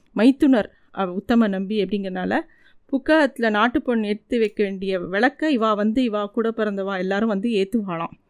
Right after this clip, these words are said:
இது வந்து பெருசா கொண்டாடப்படும். எல்லா சீர் சனத்தையும் அவ எடுத்துன்னு வருவா. ஆ, அவளுக்கு எல்லா மரியாதையும் பண்ணி, அவ கிளம்பி போன அப்புறம்தான் பெருமாள் புறப்பாடு ஆகும். அப்புறம்தான்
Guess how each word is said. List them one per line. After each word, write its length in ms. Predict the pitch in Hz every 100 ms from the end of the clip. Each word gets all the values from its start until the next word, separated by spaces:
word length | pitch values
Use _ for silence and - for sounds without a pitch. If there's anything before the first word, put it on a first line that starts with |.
| _ _
இது 200 | 226 240
வந்து 520 | 226 202 269 233 220 _ - _ _
பெருசா 340 | - 226 - 269
கொண்டாடப்படும். 720 | 226 208 226 214 - 196 240 262
எல்லா 540 | - 202 233 233 214 196
சீர் 580 | - - - 262 285 277
சனத்தையும் 320 | 226 202 -
அவ 280 | 240 226 185
எடுத்துன்னு 100 | 233 262
வருவா. 520 | 226 202 185 196 262 _ _ _ _ _ -
ஆ, 480 | 214 208 202 190 - -
அவளுக்கு 460 | - 214 208 202
எல்லா 280 | 190 214 254
மரியாதையும் 680 | 226 202 220 220 214 254 311 - _ -
பண்ணி, 480 | 214 226 254 311
அவ 320 | - 196 208 214
கிளம்பி 400 | 226 220 269 294
போன 300 | 247 240 277
அப்புறம்தான் 600 | 247 226 196 190 277 - _ _
பெருமாள் 380 | 220 240 262 226
புறப்பாடு 460 | 214 196 233 214
ஆகும். 400 | - 190 233 262 - _ _ _ _ - -
அப்புறம்தான் 760 | 202 202 240 220 214 240 254